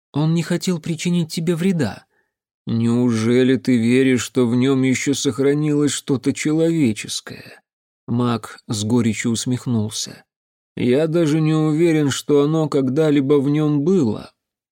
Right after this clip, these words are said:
"Нет, не верю", девушка покачала головой, "но мне кажется это странным". Она внимательно посмотрела на мага. Тот недовольно скривился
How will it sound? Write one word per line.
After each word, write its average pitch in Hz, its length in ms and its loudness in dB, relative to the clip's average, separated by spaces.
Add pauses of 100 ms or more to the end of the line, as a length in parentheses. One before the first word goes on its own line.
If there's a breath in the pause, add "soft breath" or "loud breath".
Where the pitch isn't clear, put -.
(180)
"Нет, 127 420 -2
не 165 160 0
верю", 127 500 -2 (360)
девушка 117 480 -2
покачала 117 480 -2
головой, 113 600 -2 (400)
"но 135 180 0
мне 165 260 2
кажется 180 460 -2
это - 260 -6
странным". 170 760 -4 (1000)
Она 156 280 2
внимательно 190 580 2
посмотрела 160 680 -2
на 113 120 2
мага. 107 520 -2 (480)
Тот 120 180 0
недовольно 113 540 0
скривился 117 800 -4